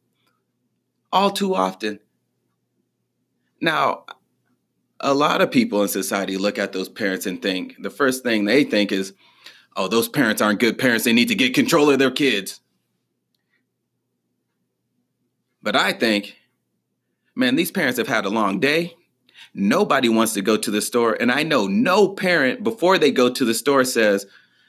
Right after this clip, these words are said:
"You know what? I hope my son or my daughter acts terrible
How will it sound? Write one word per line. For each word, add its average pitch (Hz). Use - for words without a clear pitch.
"You 147
know 165
what? 165
I 156
hope 165
my 160
son 160
or 123
my 143
daughter 147
acts 139
terrible 131